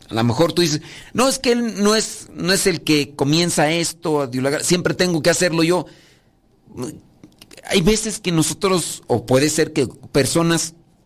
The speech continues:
n-, no son de iniciativas, no, no son de propuestas. Ha-, hay situaciones así de, de personas que yo te lo voy a, te lo voy a acomodar en mi situación religiosa, ¿ok?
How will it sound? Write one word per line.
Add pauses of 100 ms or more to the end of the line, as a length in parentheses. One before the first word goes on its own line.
(540)
n-,
no
son
de
iniciativas, (1300)
no,
no
son
de
propuestas. (1200)
Ha-,
hay
situaciones
así
de,
de
personas
que (600)
yo (140)
te
lo
voy
a,
te
lo
voy
a
acomodar
en
mi
situación
religiosa,
¿ok?